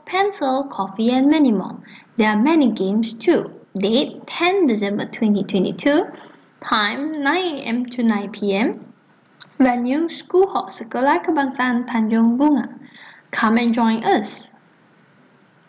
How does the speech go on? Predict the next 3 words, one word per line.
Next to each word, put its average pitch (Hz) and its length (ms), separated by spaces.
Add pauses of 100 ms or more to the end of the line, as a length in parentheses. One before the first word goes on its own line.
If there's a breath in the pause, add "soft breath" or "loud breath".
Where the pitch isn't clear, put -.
(1600)
Dear 359 240
Brandon, 226 840 (720)
hi, 349 360